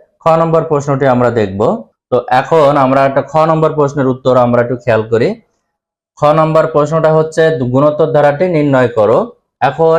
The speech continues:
এখানে গুণোত্তর ধারার বর্ণনা দেওয়া হচ্ছে যে চতুর্থ পদ is equal to one by three root six এবং সপ্তম পদ is equal to one by সাত, one by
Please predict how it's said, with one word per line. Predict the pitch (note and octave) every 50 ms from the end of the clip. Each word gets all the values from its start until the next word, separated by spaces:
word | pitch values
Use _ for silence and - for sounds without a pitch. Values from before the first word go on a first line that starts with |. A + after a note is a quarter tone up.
| D#3 - E3 -
এখানে | C3 D#3 D#3 D#3 C#3+
গুণোত্তর | C#3+ D3 D#3 D#3 D#3 E3 D3 C#3+
ধারার | D#3 D3+ D#3 D3+ D3 C#3
বর্ণনা | C#3+ C#3+ C#3+ D3 D3 D3 C#3+ C#3
দেওয়া | C#3 C#3 C#3 C#3+ C#3 C#3
হচ্ছে | C#3 - - F3 F3+ E3+
যে | D#3 D#3 -
চতুর্থ | C3 B2+ D3 C#3+ C#3 D3+ D3 D3
পদ | D3 C#3+ C#3+ C#3+ C#3
is | C3+ C#3+
equal | C3 - C#3+ C#3+ C#3+
to | E3 F#3 A#3 C4 - _ _ _ _ _ _ _
one | A2+ B2+ C#3 C#3+ D3 D3
by | D3+ D3+ D3+ D#3+ D#3 - -
three | C3+ C3 C#3 D3 D3+ D3 C3+
root | C#3 C#3 C3+ C3+ C3+ - -
six | D3 C3+ C3+ - - - - _ _ _ _ _ _ _ - C#3
এবং | D#3 D#3 C#3+ C3 C#3 F3 E3 - -
সপ্তম | D3 C#3+ C#3 - D#3+ D#3 D3+
পদ | D3+ D3+ D3+ D3+
is | C#3+ D3
equal | C#3+ D3 D3+ D3 D3
to | D#3+ D3 C3+ C3
one | C3 C3+ C#3 C3+ C#3+
by | C#3+ D#3 F#3+ B3 - - _ _ _ _ _ _ _ _ _ _ _ _ _ _ _ _ _ _ -
সাত, | - - C#3+ C#3+ C#3+ - - - - - C3 C#3
one | C#3+ D3+ D#3 D3+
by | D3+ D3+ D3+